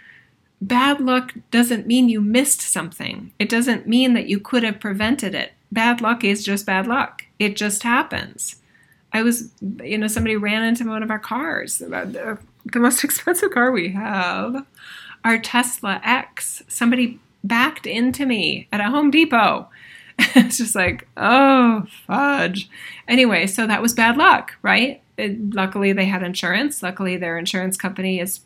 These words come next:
paying for everything, and they agreed that he was a hundred percent at fault. Um, but I helped with that. See, I helped because I responded to the situation. I got the witness statements.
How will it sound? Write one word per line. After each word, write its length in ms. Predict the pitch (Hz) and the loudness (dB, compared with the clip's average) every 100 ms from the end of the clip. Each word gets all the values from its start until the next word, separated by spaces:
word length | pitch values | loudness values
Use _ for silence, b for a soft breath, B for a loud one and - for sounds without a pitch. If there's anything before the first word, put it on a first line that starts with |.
| _ | _
paying 220 | 185 175 | -6 -4
for 160 | - - | -4 -6
everything, 580 | 220 190 190 185 214 | -2 -2 -2 -4 -4
and 100 | 262 | -4
they 140 | 185 175 | -2 -2
agreed 540 | 175 175 180 190 220 | -4 -4 -2 0 -2
that 120 | 190 | -2
he 120 | 175 180 | -4 -4
was 140 | 170 | -6
a 40 | |
hundred 220 | 175 214 202 | -6 -4 -4
percent 280 | 170 170 | -6 -10
at 140 | - - | -10 -10
fault. 420 | 160 160 240 - B B B B B B 196 | -6 -4 -6 -12 B B B B B B 4
Um, 460 | 196 185 175 175 - | 6 4 -2 -6 -4
but 140 | 214 | 2
I 100 | 214 | 4
helped 360 | 262 339 440 415 | 4 2 0 -2
with 200 | 320 - | -2 2
that. 380 | 147 - - - | 0 0 -6 -14
See, 340 | - 214 240 | -4 -2 0
I 440 | - 196 214 226 - | 0 2 0 -2 -4
helped 480 | 240 233 220 - | -2 -2 -4 -6
because 240 | 208 208 202 | -4 -2 0
I 60 | |
responded 840 | 196 202 190 - 190 226 190 165 - | 0 0 -2 -4 -2 0 0 -2 -4
to 120 | 190 | -4
the 120 | 185 | -4
situation. 640 | 190 190 180 208 196 160 | -4 -6 -4 -2 -4 -6
I 160 | 151 160 | -8 -10
got 160 | - | -10
the 60 | 185 | -8
witness 260 | 214 226 - | -6 -6 -2
statements. 720 | 208 - 196 190 190 - | -2 -2 0 0 -2 -6